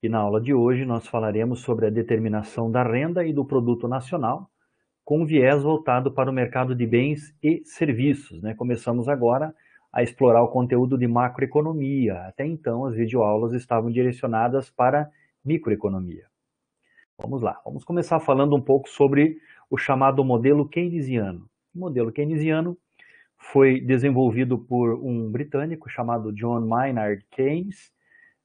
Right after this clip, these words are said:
né? Nasceu em Cambridge, né? Cambridge é o nome, é, de referência porque temos uma universidade mundialmente conhecida que é a Universidade de Cambridge, né? E ele saiu, ele nasceu, aliás, exatamente nessa cidade, né? Cidade de Cambridge.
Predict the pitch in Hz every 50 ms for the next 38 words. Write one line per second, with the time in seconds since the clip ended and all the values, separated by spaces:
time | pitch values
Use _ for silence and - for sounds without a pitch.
0 | - 104 104 110 131 139 123 113 - - 127 123 123 123 110 - 123 127 147 160
1 | 143 151 113 98 98 95 92 101 110 127 151 156 139 110 - _ - 120 127 131
2 | 120 113 117 120 117 113 113 117 120 123 120 113 104 _ _ _ _ _ _ _
3 | _ _ _ - - 101 107 107 107 104 104 104 101 101 101 101 104 113 113 123
4 | 120 - - 139 123 123 139 147 143 - - - 123 113 120 - - 123 120 113
5 | 113 117 120 120 117 113 113 117 - - 117 113 113 120 123 117 107 101 110 120
6 | 127 120 127 117 117 113 110 - - 143 139 123 - - - 147 151 151 - 165
7 | 165 165 160 160 165 147 - - 147 147 147 151 - - 135 135 139 117 98 85
8 | 90 92 90 98 107 143 160 - _ _ - 156 151 156 160 - - 147 143 151
9 | 156 160 160 - _ _ - 131 135 139 135 143 131 123 - - - 147 160 165
10 | 147 123 117 117 123 - - - - - _ _ - - _ - - 117 135 135
11 | - - 135 127 127 127 127 135 131 127 127 127 - 139 120 - - 135 104 85
12 | - - - - 98 98 104 113 - _ - 110 110 113 113 110 117 113 _ -
13 | - 117 120 107 90 - - - - -